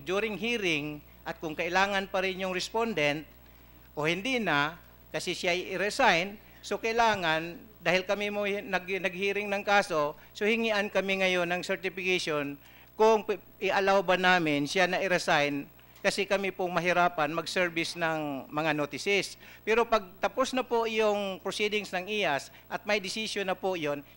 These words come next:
hindi na po yon saklaw po dyan sa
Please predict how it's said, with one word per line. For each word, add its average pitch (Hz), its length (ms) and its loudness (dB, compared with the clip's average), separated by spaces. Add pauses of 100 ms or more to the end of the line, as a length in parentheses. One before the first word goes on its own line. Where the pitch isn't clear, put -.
hindi 233 160 -2
na 240 80 2
po 220 240 0
yon 196 400 -2 (480)
saklaw 202 560 6
po 175 160 0
dyan 170 240 0
sa 156 400 0